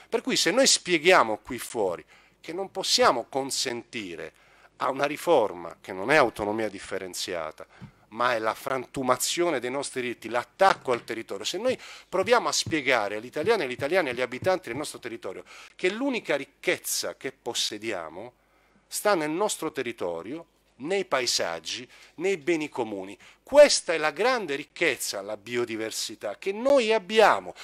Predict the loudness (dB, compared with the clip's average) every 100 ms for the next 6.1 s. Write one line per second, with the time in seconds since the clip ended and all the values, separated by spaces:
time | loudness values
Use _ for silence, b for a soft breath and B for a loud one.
0 | B B 0 4 2 0 0 0 0 -4
1 | 0 0 2 0 0 -2 -2 -2 -2 -2
2 | -2 -6 -8 -8 -4 -4 -4 -8 -8 -10
3 | -8 -6 -4 -6 -8 -6 -4 -4 -4 -2
4 | -4 -4 -8 -6 -4 -2 -4 -4 -6 -6
5 | -4 -2 -2 -2 -6 -10 -8 -2 -2 -2